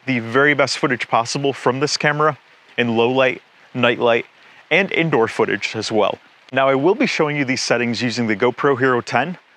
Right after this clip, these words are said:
but it should be noted that you can use pretty much any GoPro model with these settings.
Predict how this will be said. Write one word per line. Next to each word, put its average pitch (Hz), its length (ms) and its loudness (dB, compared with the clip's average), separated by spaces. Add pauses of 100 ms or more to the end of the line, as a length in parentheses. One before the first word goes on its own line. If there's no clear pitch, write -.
(240)
but 123 120 0
it - 20 -2
should 170 240 -2
be 156 140 0
noted 123 380 0
that 104 180 0
you 131 120 -6
can 165 160 -4
use 139 200 0
pretty 147 260 -4
much 123 300 -2 (120)
any 151 200 0
GoPro 127 400 0
model 131 360 0
with 113 220 -2
these 135 160 -2
settings. 147 520 -4